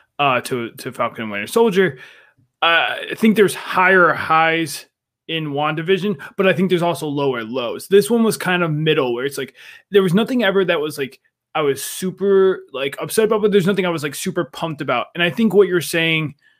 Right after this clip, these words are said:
um, one of the things that I find with this one and, and with WandaVision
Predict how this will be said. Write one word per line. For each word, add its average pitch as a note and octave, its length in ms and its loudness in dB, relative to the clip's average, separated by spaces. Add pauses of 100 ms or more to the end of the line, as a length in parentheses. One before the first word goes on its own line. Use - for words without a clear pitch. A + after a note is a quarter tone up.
(280)
um, C3 560 -4
one G#3 180 6
of A3+ 80 4
the A3 80 0
things E3+ 360 -2
that D3 140 0
I C3+ 220 0
find C#3+ 300 -4
with C3 120 -6
this B2 220 -12
one A2+ 300 -10
and, F#3+ 200 -8
and G3 300 0
with E3+ 140 2
WandaVision C#3+ 760 -4